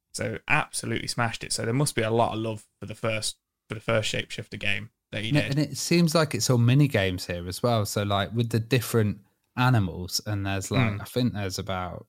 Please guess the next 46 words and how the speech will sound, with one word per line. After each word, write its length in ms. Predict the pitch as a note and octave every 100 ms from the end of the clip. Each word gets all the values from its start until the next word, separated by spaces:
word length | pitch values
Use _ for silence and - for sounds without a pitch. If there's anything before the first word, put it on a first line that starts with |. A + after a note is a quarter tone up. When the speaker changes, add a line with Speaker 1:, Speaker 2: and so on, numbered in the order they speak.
| _ _
Speaker 2:
twelve 460 | - A2+ A2 A#2+ G#2
that 120 | -
I'm 100 | F2
seeing 260 | - F2
here 260 | F2 G2 G2
or 60 | F#2
something. 400 | - D#2 F2+ F2+
It's 100 | G2
qu-, 160 | - - _ -
quite 260 | - C3
an 100 | A2+
epic 460 | A2 A#2 A#2 - -
amount. 400 | G#2 G#2+ G2 F#2
Um, 200 | G#2+ A2 A2 - - _ _ _
it's 200 | - B2
like 320 | C3 A#2+ - B2+
Mole 500 | B2 B2 A#2 G#2 G2 - _ - _
digs 220 | A2+ G#2+
holes 320 | - A#2 G#2+
in 120 | G2+
the 60 | G2
ground, 600 | G2 G#2 G2+ F#2 F2+ F#2
and 180 | F2+ F#2+
then, 160 | F#2+
uh, 220 | F#2+ F2+ F#2+ _ _ _ _ _ -
Chameleon, 540 | A#2 A#2+ A2+ G#2+ G2
you're 100 | G2
the 120 | G2
king 280 | F#2 A#2 G#2
of 60 | G2
disguise, 540 | F#2+ - A2+ A2 G2
but 160 | - -
also 400 | D3+ D3 A2 G2
Daisy, 720 | - C3 D3 A#2 F2+ F2+ - _ -
you're 120 | A2+
just 220 | A2+ A2+ _ _
decorate 480 | A#2+ - A#2+ A2 -
the 60 |
grass 520 | G#2 A2 B2+ A#2 - - _
if 140 | A2+
you're 120 | G#2 G#2+
a 40 |
daisy. 480 | A2 A2 G2+ F#2 F#2+ _ _ - -
And 100 | A#2+
I 40 | F#3+
think 280 | - G#3